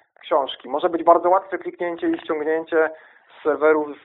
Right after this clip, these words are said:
tak jak do tej pory było, po prostu był jeden link i się klikało i zapisz jako, zapisz element docelowy jako, zapisz link jako. To było proste.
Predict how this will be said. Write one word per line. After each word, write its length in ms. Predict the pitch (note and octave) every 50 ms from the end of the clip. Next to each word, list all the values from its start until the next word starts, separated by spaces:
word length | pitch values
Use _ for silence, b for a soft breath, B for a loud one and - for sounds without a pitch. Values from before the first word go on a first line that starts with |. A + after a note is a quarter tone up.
| _ - _ _
tak 100 | - C#3+
jak 120 | C#3+ C#3 D3
do 80 | D3
tej 100 | D3 D3
pory 260 | C#3 - E3+ D#3 D3+
było, 260 | C3+ D#3 F#3 G3 F3 -
po 100 | - D#3
prostu 260 | - C3+ - - C#3+
był 180 | B2+ B2+ C3+
jeden 280 | C#3 C#3+ C3+ C#3 C3 C#3
link 200 | D#3 E3 E3 -
i 80 | D3 -
się 80 | -
klikało 480 | - - C3 - D3+ D3+ D3 C#3+ C#3 C3+
i 280 | C3 C3 C3 B2+ C3 C#3
zapisz 320 | D#3 D3+ D3+ C#3 - -
jako, 320 | D3+ D#3 F3 E3+ - C#3 B2+
zapisz 360 | C3+ C#3 C#3 C#3 C3+ - C#3
element 280 | B2+ B2+ C3+ C3+ B2+
docelowy 400 | A#2+ A#2 - C3+ C3 C3 B2 B2
jako, 480 | B2 C3 C#3+ D3+ - D3+ C#3 C#3+ C3+ B2+
zapisz 320 | - B2 - - - -
link 200 | D#3 D#3+ D#3 D#3
jako. 340 | D3 C3 C3 C3 B2+ C3 B2+ - B B B B B
To 80 | -
było 200 | D#3+ D3+ D#3+ D#3
proste. 480 | D#3+ - F#3+ F3 F3 E3+ - - - -